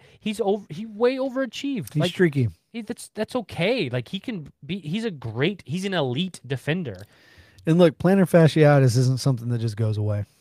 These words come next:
Speaker 1: Yeah.
Speaker 2: It's not. So, and, and I hope the best for him. I hope it does. I hope it stays away. I hope,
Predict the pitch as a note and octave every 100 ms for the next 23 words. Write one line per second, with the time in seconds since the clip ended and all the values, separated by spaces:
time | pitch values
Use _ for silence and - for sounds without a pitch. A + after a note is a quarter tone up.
0 | _ _ A#2 A2 G#2+ - _ _ _ _
1 | D3 - C#3+ A#2+ A#2 - _ _ _ _
2 | _ _ _ _ C#3+ C3+ B2 D#3+ D#3+ E3+
3 | E3 E3 B3 D3+ D3+ G3+ - B2 A#2 F3
4 | G3 C#3 D3+ B3 B2+ C3+ F3 E3 - -
5 | D3 D#3+ D3+ D3 F#3+ E3+